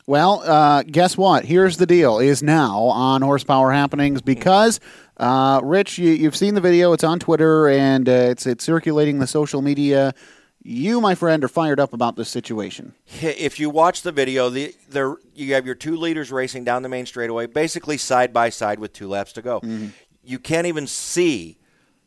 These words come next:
Speaker 2: the sixteen machine of Kyle Gatula until you, until the cars go into the corner, and that car is almost at a virtual stop. It is not rolling five miles per hour. Green flag is out.
Speaker 1: Mm-hmm.
Speaker 2: Number one, the first problem is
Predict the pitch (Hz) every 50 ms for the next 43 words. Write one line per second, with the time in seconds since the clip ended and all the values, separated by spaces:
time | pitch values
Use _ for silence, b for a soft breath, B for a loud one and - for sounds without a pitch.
0 | _ - 113 113 - - 147 127 - - - 123 117 113 107 - - - 117 113
1 | 110 107 107 - - 101 - - 120 113 113 110 101 98 98 - 113 110 104 101
2 | 98 - - - 117 117 110 107 110 - - 107 107 95 - 120 113 107 104 -
3 | - 117 110 107 101 95 110 107 110 110 120 117 107 104 - - 117 113 113 110
4 | 101 - b b b b b b b b b b 107 107 117 127 135 - - 135
5 | 127 123 117 - 107 107 92 - _ - - 123 139 143 147 139 127 - - -
6 | - 110 107 107 95 101 110 107 - - 107 95 90 - - - 104 92 90 -
7 | - 147 151 156 156 127 127 135 131 131 107 - 127 123 120 120 117 120 120 -
8 | - 110 98 101 104 104 95 98 98 98 101 98 - - 107 101 95 90 90 90
9 | 78 71 _ b b b b b _ 123 143 180 185 165 - - 135 131 131 123
10 | 107 98 87 104 98 85 - - - 127 147 147 160 147 110 - b b b b
11 | b b b b b b b b b b b b b b b b _ _ _ _
12 | _ _ _ 135 143 143 139 131 135 160 170 165 139 117 _ - - - 180 175
13 | 165 - - 131 113 104 104 104 101 104 104 95 -